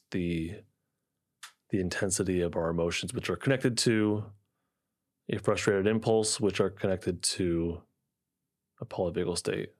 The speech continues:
Now, along with the emotions, just to kinda add to this, along with the emotions come cognitions.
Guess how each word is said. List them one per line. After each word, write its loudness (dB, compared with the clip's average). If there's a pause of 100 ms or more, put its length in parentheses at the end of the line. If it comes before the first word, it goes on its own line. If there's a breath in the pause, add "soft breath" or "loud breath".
(1500)
Now, 4
along 4
with 4
the 4
emotions, 4
just -2
to -4
kinda 0
add -2
to 2
this, -2 (1120)
along 4
with 2
the 4
emotions 4
come 0
cognitions. 0